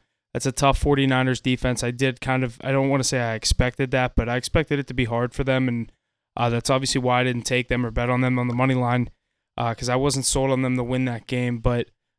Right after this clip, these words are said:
uh, when you lose a guy like Hayward, a defensive leader on the, on the defensive line, I know you still have Watt, but,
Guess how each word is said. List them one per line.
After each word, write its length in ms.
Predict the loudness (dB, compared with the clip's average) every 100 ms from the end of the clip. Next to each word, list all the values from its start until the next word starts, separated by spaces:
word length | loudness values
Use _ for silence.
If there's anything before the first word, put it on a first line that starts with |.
| _
uh, 160 | 0 4
when 140 | 6
you 100 | 6
lose 220 | 6 4
a 40 | 6
guy 180 | 6 6
like 160 | 4
Hayward, 500 | 2 2 2 2 2
a 60 | 0
defensive 520 | -2 -2 0 -2 -4
leader 360 | -2 0 0 0
on 120 | 2
the, 220 | 2 2
on 140 | 0 0
the 220 | 0 -2 _ _ -8
defensive 460 | 0 2 2 0 -2
line, 360 | 2 4 4
I 40 | 4
know 100 | 4
you 80 | 4
still 220 | 4 2
have 160 | 0
Watt, 400 | 2 4 4 2
but, 180 | 0 -4